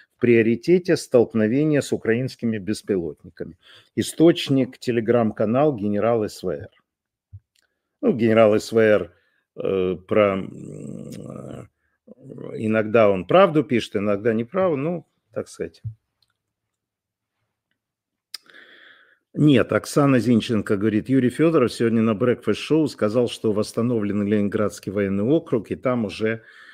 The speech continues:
Ленинградский фронт, чтоб Финля-, э, с Финляндией воевать. Но это не совсем так, он ещё не восстановлен, э, но Путин сказал, что вот Финляндия проблем не имела, теперь будет иметь. Мы восстановим Ленинградский военный округ. Да пусть что угодно.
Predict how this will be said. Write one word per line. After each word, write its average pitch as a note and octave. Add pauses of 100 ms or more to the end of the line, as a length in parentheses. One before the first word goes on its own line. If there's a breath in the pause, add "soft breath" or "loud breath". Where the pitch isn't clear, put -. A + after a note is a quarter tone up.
(140 loud breath)
Ленинградский G#2+
фронт, C3
чтоб -
Финля-, A2
э, G2
с -
Финляндией F2+
воевать. F2+
Но C#3+
это C3
не B2
совсем C3
так, C3
он G#2+
ещё A2
не A2+
восстановлен, B2 (520 loud breath)
э, G2+
но G#2+
Путин F3
сказал, G2
что -
вот G#2+
Финляндия G#2+
проблем G#2
не G2+
имела, B2+
теперь -
будет F#2+
иметь. E2 (160)
Мы A2
восстановим A2
Ленинградский F#2+
военный F#2
округ. D2
Да C#3+
пусть -
что -
угодно. F#2+